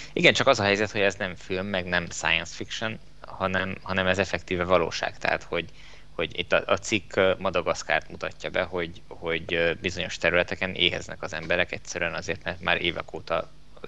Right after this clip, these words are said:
csökken a termés, és, ö, egyszerűen már nem tudják megtermelni a, a, az alapvető élelmiszerekhez szükséges, ö, növényeket se. Tehát, hogy,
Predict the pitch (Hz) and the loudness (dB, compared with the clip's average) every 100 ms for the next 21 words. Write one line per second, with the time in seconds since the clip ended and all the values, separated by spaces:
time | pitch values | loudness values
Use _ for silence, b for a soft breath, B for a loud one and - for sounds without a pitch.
0 | - - - 87 - 82 82 82 - 90 | -12 -12 -8 -8 0 0 0 -4 4 4
1 | 87 92 90 - - - - 87 85 85 | 4 -2 -6 -8 -8 -8 -4 0 0 0
2 | - B B B B B B B - - | -4 B B B B B B B -14 -10
3 | - - - - 82 80 78 76 - - | -10 -4 -4 -4 -2 -2 -2 -4 -4 -4
4 | 78 - - 73 76 73 78 - - 76 | -6 -4 0 0 0 -4 -6 -4 0 0
5 | - - 76 78 - - 80 76 73 - | -2 0 0 -2 -4 0 2 2 -2 -6
6 | - - - - - - 76 - - - | -4 -4 -4 -8 -6 -2 2 2 0 -4
7 | - - - - - 82 82 - - - | -6 -8 -8 -8 -10 -8 -6 -4 -4 -4
8 | - - - - - - 85 | -2 -2 0 0 0 2 2